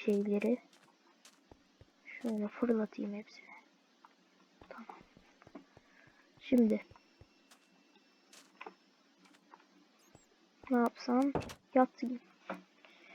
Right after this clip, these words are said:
Yapacak bir şey yok. D'ye, D'ye ne ya? <laughs> Neyse. Ee, şimdi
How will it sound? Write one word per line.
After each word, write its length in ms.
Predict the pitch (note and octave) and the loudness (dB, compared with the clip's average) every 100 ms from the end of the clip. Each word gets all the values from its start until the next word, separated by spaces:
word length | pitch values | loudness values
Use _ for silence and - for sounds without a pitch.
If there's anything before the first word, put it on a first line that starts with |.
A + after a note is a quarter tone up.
| - - - - | -20 -20 -20 -6
Yapacak 360 | A3+ - A3+ - | -4 -2 -4 -2
bir 60 | |
şey 200 | - A#3 | 4 8
yok. 320 | A#3 A3+ - - - - - - - - - - - - _ _ - _ _ _ _ _ _ - - - - - - - - - - _ _ _ - - | 8 6 2 -6 -6 -6 -10 -14 -18 -20 -20 -20 -20 -20 _ _ -20 _ _ _ _ _ _ -20 -20 -20 -20 -20 -20 -20 -20 -20 -20 _ _ _ -12 -4
D'ye, 460 | G#3+ G3+ G#3 A3+ - | -2 0 -2 -4 -2
D'ye 320 | A3+ A3+ B3 | 4 8 10
ne 220 | A#3+ A3 | 8 4
ya? 100 | A3+ - - - - - - | 2 -2 -6 -8 -12 -18 -12
<laughs> 500 | - - - - B3+ | -12 -12 -14 -2 4
Neyse. 340 | A#3 - G#3 - - - - - - - - | 4 2 -6 -6 -16 -12 -8 -6 -8 -8 8
Ee, 300 | B3 B3 B3 B3 | 12 12 12 12
şimdi 320 | - F4 D#4+ | 12 12 12